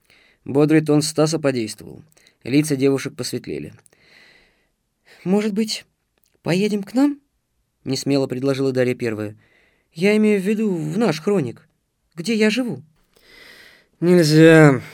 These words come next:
помотал он головой. «Нас там могут подловить упыри Стапса».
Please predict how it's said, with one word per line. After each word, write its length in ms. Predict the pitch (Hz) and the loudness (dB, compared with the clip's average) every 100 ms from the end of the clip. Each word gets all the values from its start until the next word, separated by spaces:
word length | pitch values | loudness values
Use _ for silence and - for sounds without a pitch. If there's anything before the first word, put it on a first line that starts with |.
| - _ - | -20 _ -6
помотал 360 | 135 127 135 127 | -2 0 2 2
он 120 | 123 | 2
головой. 460 | 117 120 117 104 92 _ _ _ _ - | 0 0 0 -4 -8 _ _ _ _ -8
«Нас 340 | 123 143 151 | -2 -2 -2
там 180 | 151 139 | 0 2
могут 400 | 139 139 135 135 | 4 2 0 -2
подловить 500 | 131 127 127 135 131 | -2 2 2 2 -2
упыри 360 | 123 120 127 120 | -4 -2 -2 -2
Стапса». 500 | - 131 - 92 | -2 -2 -2 -10